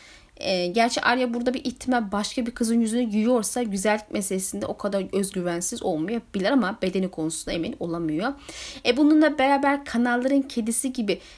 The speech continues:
kendi oluşturduğu bir karakter de olabilir bu, e, Mercy. E, bu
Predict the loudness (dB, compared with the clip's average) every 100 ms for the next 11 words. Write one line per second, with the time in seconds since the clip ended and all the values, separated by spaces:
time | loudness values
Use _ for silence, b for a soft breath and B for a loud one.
0 | -16 -2 0 2 2 0 -2 -2 -2 -2
1 | -2 -4 0 0 0 2 2 2 0 2
2 | 0 2 0 0 0 -2 -2 -4 -2 -2
3 | -2 0 -2 -4 B B -6